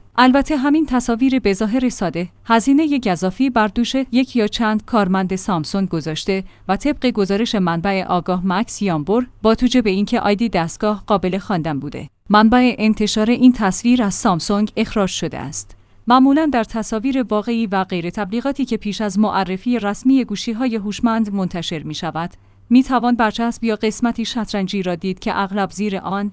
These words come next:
کد یا شماره مخصوصی قرار دارد. این شماره فرد مسئول دستگاه است و در صورتی که اطلاعاتی از آن افشا شود، باید در قبال کارفرمای خود پاسخگو باشد.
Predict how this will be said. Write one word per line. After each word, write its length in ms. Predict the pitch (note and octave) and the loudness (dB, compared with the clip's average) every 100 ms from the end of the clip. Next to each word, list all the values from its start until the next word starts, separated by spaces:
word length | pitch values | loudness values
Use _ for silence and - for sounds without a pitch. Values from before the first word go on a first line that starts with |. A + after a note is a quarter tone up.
| - | -8
کد 220 | - C#4 B3+ | -4 -2 0
یا 100 | A#3+ | 0
شماره 520 | - G#3+ G3 G#3+ A3 | 0 0 0 -2 -2
مخصوصی 540 | F#3+ F#3+ - F3+ A#3+ | 0 -2 -6 -6 -6
قرار 280 | A#3 D#3 C#3 | -4 -6 -8
دارد. 400 | B2+ C3 B2+ - - | -10 -12 -14 -18 -2
این 140 | C4+ F4+ | 2 4
شماره 520 | - A#3+ A3+ A#3+ A3+ | 6 6 6 4 0
فرد 300 | - A#3+ B3 | 2 2 4
مسئول 440 | G#3+ F#3 A3 A3+ A#3 | 4 2 2 0 2
دستگاه 540 | F#3 E3+ - A3 E3 | 0 -2 -2 -2 -2
است 220 | D3 - - | -4 -6 -2
و 80 | F#3 | 0
در 160 | F3+ | 2
صورتی 440 | F#3 - A3 B3+ C4 | 0 0 0 2 2
که 200 | B3+ - | 2 0
اطلاعاتی 640 | G3+ A#3+ A3+ - B3+ C4+ | 2 2 4 2 2 4
از 140 | A#3+ F#3 | 4 0
آن 160 | E3 | -2
افشا 300 | F#3+ F#3 G#3+ | -2 -2 -2
شود، 360 | F#3 G3 E3+ F3+ - - | -2 0 -2 -4 -8 0
باید 280 | G#3 G#3 A#3+ | 2 4 4
در 140 | A#3+ | 2
قبال 400 | G#3 A#3 A3+ C4+ | 2 0 4 4
کارفرمای 640 | B3+ A3+ G3+ A3+ G3+ F#3+ F#3 | 4 0 2 2 2 0 -2
خود 260 | - A#3+ | -2 -2
پاسخگو 460 | - G#3+ G3+ F#3 G#3 | 0 -2 -2 -4 -4
باشد. 380 | D3 D3 C#3+ | -6 -6 -6